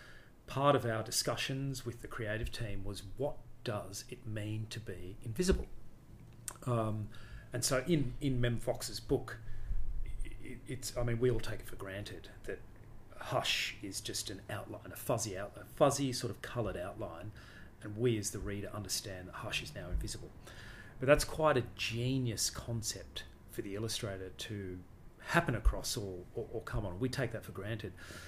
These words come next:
So part of our challenge in that play was, how do we represent hush to be invisible on stage? And so a large part of our development was just,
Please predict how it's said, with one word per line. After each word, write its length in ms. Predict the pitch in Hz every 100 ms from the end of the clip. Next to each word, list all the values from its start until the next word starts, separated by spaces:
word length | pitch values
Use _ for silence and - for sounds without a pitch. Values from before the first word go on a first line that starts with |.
| - - -
So 160 | 135
part 280 | 123 151 160
of 60 | 123
our 160 | 131
challenge 640 | 135 135 107 101 98 - - - - 139 135
in 120 | 110
that 160 | 98
play 460 | - 123 113 90 98 101
was, 360 | 104 98 - -
how 220 | - 110
do 80 | 117
we 140 | 107
represent 600 | 98 107 - 113 98 101 - -
hush 480 | - 123 - - -
to 80 | -
be 100 | 101
invisible 500 | 95 117 98 98 87 - - -
on 200 | 95 92
stage? 460 | - 90 82 - - - - -
And 100 | 117
so 160 | 110
a 40 | 107
large 460 | 123 123 120 113
part 180 | - 101
of 80 | 95
our 120 | 92
development 480 | - 101 92 - - -
was 140 | -
just, 240 | - -